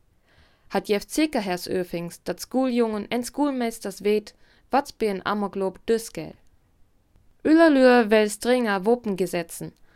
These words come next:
dat Wopen eck mo sa leicht te fund sin. Der Jä Präsident van de U S A, Barack Obama,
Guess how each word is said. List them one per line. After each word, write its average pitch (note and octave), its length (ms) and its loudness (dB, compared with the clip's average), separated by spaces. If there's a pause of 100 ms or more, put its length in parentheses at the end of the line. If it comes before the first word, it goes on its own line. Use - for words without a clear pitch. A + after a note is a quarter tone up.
(220)
dat D#3+ 180 -4
Wopen G3+ 420 0
eck A#3+ 180 -2
mo F3 140 -4
sa F3 160 -4
leicht G3+ 300 -2
te E3+ 80 -8
fund A#3+ 280 0
sin. D#3 300 -10 (840)
Der G#3+ 80 2
Jä C4 180 4
Präsident A#3+ 760 -4
van F#3 120 -4
de F3+ 100 -4
U G3 120 -2
S F#3+ 120 -8
A, F3+ 280 -2
Barack A3+ 440 0
Obama, F#3 520 -2